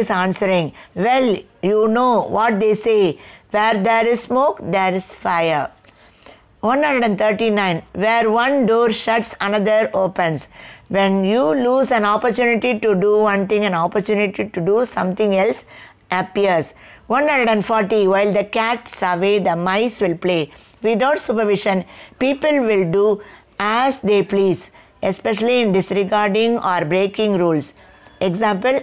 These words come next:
as soon as their parents left, the children invited all their friends over. When the cat's away, you know.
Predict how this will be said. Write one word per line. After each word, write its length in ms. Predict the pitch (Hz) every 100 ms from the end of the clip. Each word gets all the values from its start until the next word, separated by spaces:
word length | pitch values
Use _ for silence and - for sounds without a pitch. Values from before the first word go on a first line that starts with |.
| -
as 240 | 208 220
soon 260 | - 339 349
as 180 | 277 202
their 200 | 233 208
parents 480 | 233 254 262 269
left, 300 | 214 214 214 - - - -
the 100 | 190
children 440 | - 226 233 247
invited 680 | 240 208 220 226 196 226 190 - - - -
all 560 | 202 214 226 254 294
their 200 | 247 220
friends 420 | 190 220 220 220 -
over. 460 | 208 208 190 165 - - _ _ _ _ _ _ - -
When 200 | 208 190
the 100 | 185
cat's 520 | - 233 269 - -
away, 400 | 196 180 202 202
you 180 | 170 160
know. 360 | 165 170 147